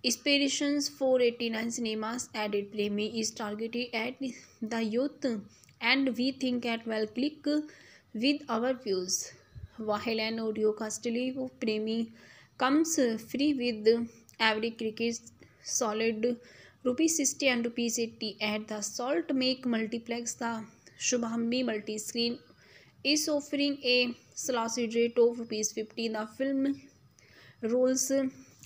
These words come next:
out of six point thirty P M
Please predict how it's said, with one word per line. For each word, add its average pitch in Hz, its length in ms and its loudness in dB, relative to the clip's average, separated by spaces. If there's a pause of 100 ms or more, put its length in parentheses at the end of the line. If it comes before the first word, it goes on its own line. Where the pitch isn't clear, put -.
out 262 320 2
of 294 300 2 (400)
six - 360 -4
point 254 320 2
thirty 226 320 0
P 214 240 0
M 226 220 -2